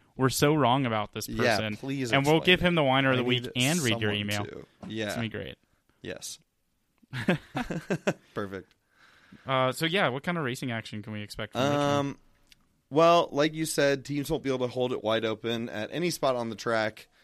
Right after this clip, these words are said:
Speaker 2: Uh, also, pit lane is not super easy to get into. A couple drivers missed it last year.
Speaker 1: Oh, yeah.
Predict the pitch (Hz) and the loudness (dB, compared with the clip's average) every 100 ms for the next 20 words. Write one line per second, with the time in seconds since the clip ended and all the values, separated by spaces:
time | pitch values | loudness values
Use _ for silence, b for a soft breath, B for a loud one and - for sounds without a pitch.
0 | b b - 113 110 110 107 104 107 - | b b -2 0 2 4 4 2 2 0
1 | 202 135 113 - - _ _ - _ - | 0 2 0 -2 -10 _ _ -20 _ -6
2 | 185 131 160 139 101 113 135 202 - - | -4 0 0 0 -2 -6 -6 -6 -8 -8
3 | 151 143 87 123 120 120 117 - - 110 | -6 -6 -6 -8 -6 -6 -8 -8 -6 -2
4 | 107 - 113 135 - 104 104 98 170 190 | -2 -2 -4 -4 -4 -4 -4 -4 -2 -2
5 | 117 101 98 107 104 - - 107 113 - | 0 -2 -2 -6 -10 -10 -10 -8 -8 -12
6 | 64 107 _ _ _ _ _ _ _ _ | -14 -14 _ _ _ _ _ _ _ _
7 | 123 127 113 107 | 0 0 0 -6